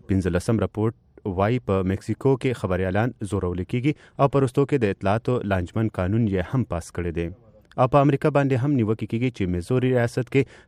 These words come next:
د فرګوسن ښار د مظاهرو په وخت پولیس د خبریالانو سره سخته رویه خپله کړې وه.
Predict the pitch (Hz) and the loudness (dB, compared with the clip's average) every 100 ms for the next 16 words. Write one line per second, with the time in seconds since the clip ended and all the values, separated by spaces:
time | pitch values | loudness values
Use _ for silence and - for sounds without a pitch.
0 | 123 123 120 135 123 131 127 120 120 120 | 2 4 4 2 0 0 -2 -2 0 2
1 | 110 98 95 98 107 101 101 127 - - | 2 0 2 2 2 2 4 2 0 -12
2 | - - 131 147 104 98 98 92 90 92 | -14 0 4 4 4 2 2 -2 0 2
3 | 92 120 127 - 127 120 143 - 90 - | 2 2 0 -2 -4 -2 -4 -2 -4 -4
4 | 92 92 92 92 110 110 - 82 82 - | -4 -2 -2 0 -2 -4 -6 -6 -4 -4
5 | 87 85 | -6 -4